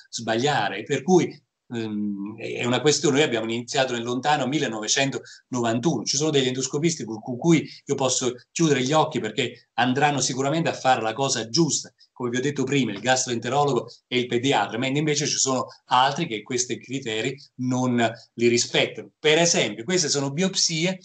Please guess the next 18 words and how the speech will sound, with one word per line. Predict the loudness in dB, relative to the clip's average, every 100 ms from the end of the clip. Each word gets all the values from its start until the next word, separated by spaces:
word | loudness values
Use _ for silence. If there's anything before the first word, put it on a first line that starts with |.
| -20 _
che | -8
vengono | -4 -2 -2 -2
dal | -2 -2
Meyer | -2 0 0
di | -2
Firenze, | -2 0 0 -2 -8
innanzitutto | -4 -2 0 0 2
messe | 2 4 2 0 -8
sulla | -10 -4 -2
carta | 2 2 2 -4
bigola. | -2 -6 -6 -10 -12 -2
Mo | 2 2 -2 _
voi | -2 0
dite: | 0 -2
"Come | -2 0
caspita | 0 -2 0 0
fa | 2 2
quello | 0 -4